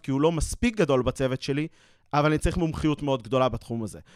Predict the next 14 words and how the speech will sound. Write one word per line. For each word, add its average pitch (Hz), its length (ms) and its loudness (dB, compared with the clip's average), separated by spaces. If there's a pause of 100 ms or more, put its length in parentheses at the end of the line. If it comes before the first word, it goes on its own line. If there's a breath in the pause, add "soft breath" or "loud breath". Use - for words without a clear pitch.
(300 soft breath)
אה, 131 300 -4
כאילו, 208 240 -2
יש 233 140 -2
כל 247 120 -6
מיני 254 160 -8
דברים 208 300 -6
כאלה 220 220 -2
שהם 180 200 -6
פשוט 214 340 -8
לא 170 140 0
נופלים 170 300 -4
לך 143 180 -6
לתוך 123 360 -4
הטמפו 117 720 -6